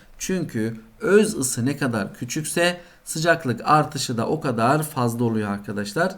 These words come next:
Yani doğru. Suyun son sıcaklığı en küçük olur. Evet. Az önce söylediğimiz gibi eğer öz ısısı küçükken sıcaklık artışı fazla oluyorsa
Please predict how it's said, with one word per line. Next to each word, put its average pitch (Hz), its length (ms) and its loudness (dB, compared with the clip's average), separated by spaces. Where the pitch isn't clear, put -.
Yani 131 360 0
doğru. 117 400 4
Suyun 240 460 4
son 208 240 2
sıcaklığı 185 540 2
en 160 340 -2
küçük - 280 -10
olur. 117 240 0
Evet. 156 340 0
Az 196 180 2
önce 196 200 2
söylediğimiz 151 680 0
gibi 127 380 -2
eğer 170 320 2
öz 196 280 6
ısısı 127 380 -2
küçükken 151 500 -2
sıcaklık 151 600 -2
artışı 123 500 -2
fazla 113 360 -2
oluyorsa 180 600 -2